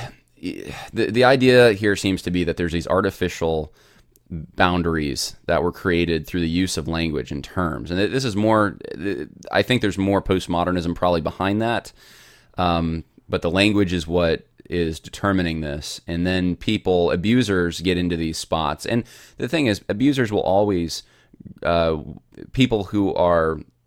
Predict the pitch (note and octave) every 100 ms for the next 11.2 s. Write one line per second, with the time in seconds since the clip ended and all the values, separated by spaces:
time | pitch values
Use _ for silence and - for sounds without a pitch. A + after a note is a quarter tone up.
0 | - E2+ E2+ D2+ G2 F#2+ G2 F#2 E2+ F2+
1 | - - D#2 - F2+ F2 E2+ E2+ - -
2 | E2+ D#2+ D#2 - - - F2+ F#2 F2+ F2
3 | F2 E2+ F2 E2+ D#2+ D#2+ D#2+ F2 E2+ F#2
4 | C#3+ E3+ G#2 F2+ E2+ D#2 - E2 E2 D#2+
5 | C2+ E2+ C#2 B1 F2+ - F2+ - _ _
6 | _ - G2 E2+ - F2+ D#2+ E2 E2+ -
7 | A#1 - _ _ _ _ D#2+ D#2+ D#2 D#2
8 | - - D2+ D2 - - E2 D#2+ D#2 D#2+
9 | E2 C#2 A#1+ - E2 D#2+ C#2 E2+ E2 D#2
10 | D2 - _ _ _ _ - - F2+ D#2+
11 | D2+ -